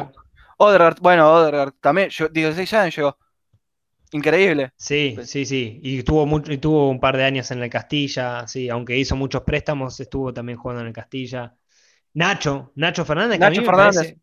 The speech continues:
Speaker 1: un jugador fantástico, a pesar de que, mm, bueno, no es que es un titular indiscutible,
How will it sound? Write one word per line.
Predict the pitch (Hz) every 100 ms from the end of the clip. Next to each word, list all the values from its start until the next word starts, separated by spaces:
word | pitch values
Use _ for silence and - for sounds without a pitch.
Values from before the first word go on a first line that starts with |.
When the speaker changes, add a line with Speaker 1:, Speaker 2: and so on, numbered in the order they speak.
| _ -
Speaker 1:
un | 165
jugador | 175 156 190
fantástico, | 170 147 233 - 143 143
a | 135
pesar | 135 - 180 165
de | 139
que, | 143 135 127
mm, | 135 123 117
bueno, | 151 127
no | 151
es | 147
que | 127 113 - _ _ _ _ _ _ _ -
es | 117
un | 117 123 123 117 117 127 131 135
titular | 135 120 127 123 117
indiscutible, | 117 110 - 120 120 107 107 104